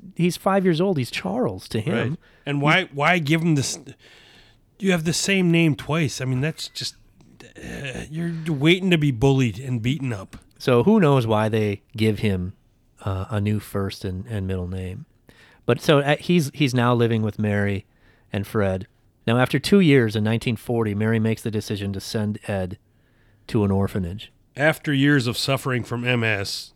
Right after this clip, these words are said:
Speaker 2: multiple sclerosis, Mary decided to do this because she was on the verge of dying.
Speaker 1: Right. And a lot of the research that you, you look at will say that it was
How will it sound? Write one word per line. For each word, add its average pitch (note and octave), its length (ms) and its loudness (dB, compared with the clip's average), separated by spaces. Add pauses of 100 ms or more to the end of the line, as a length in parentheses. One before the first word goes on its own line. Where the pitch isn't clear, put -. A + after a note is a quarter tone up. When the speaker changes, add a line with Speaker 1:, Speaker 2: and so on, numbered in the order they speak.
(140)
Speaker 2:
multiple A2+ 440 -6
sclerosis, G#2 640 -6 (180)
Mary C3 640 2 (180)
decided A#2 580 -2 (180)
to A#2+ 100 -6
do A2+ 240 -2
this G#2 380 -10 (140)
because A2+ 500 -6
she - 220 -6
was A2 180 -4
on G#2 140 -4
the G2+ 60 -6
verge F#2 300 -10
of E2+ 120 -18
dying. E2 520 -16
Speaker 1:
Right. G#2 420 -4
And B2+ 320 -2
a - 80 -2
lot B2+ 240 6
of D#3 60 8
the C3 100 8
research B2 500 4
that A2 140 0
you, G#2 240 -4
you G#2+ 160 -4
look G#2+ 240 -2
at G2+ 340 -4
will G#2+ 260 -4
say G#2+ 320 -2
that G2 180 -4
it G#2 80 -4
was G2+ 160 -6